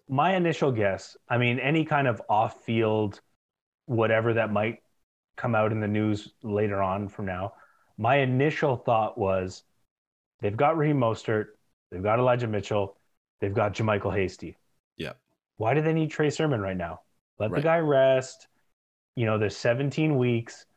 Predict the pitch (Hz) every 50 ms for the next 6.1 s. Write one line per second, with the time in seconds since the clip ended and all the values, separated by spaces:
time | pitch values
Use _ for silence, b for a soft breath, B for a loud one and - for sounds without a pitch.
0 | _ _ _ _ _ _ - 120 - - 127 139 - 120 101 123 117 110 113 113
1 | 123 151 170 175 165 160 147 135 135 139 139 147 123 113 120 117 120 120 123 -
2 | _ _ _ _ _ _ _ _ _ _ _ _ - - - - - - - 165
3 | 175 175 170 160 160 160 160 151 135 131 127 117 - _ _ _ _ _ _ _
4 | _ _ _ _ _ _ _ _ _ - - - 113 120 123 123 120 - 139 127
5 | - 131 113 101 - - 110 165 220 214 - 135 113 110 104 95 92 92 92 98
6 | - -